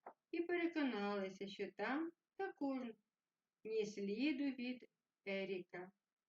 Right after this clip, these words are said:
Тому Лусія спокійно вийшла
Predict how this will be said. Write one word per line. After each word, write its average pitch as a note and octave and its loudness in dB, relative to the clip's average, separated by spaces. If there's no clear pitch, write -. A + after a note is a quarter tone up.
Тому G3+ 0
Лусія A#3 0
спокійно F3+ -6
вийшла E3+ -8